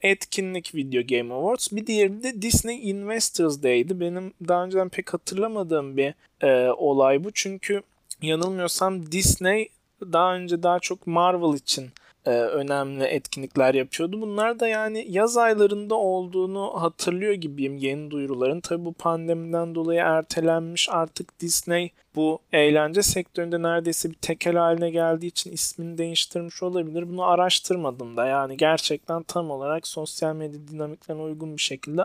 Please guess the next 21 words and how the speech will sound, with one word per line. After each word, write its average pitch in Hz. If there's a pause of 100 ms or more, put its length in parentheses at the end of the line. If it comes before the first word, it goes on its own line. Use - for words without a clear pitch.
ağzım 165
var 143
ve 175
konuşuyorum 143
şu -
anda. 143 (720)
E, 160 (480)
Disney 214
dediğim 190
gibi 175 (160)
Pixar'ın, 170
Star 175
Wars'un, 165
Marvel'ın 160
ve 165
birçok 170
şu -
an, 156
a, 147
aklıma 160
gelmeyen 151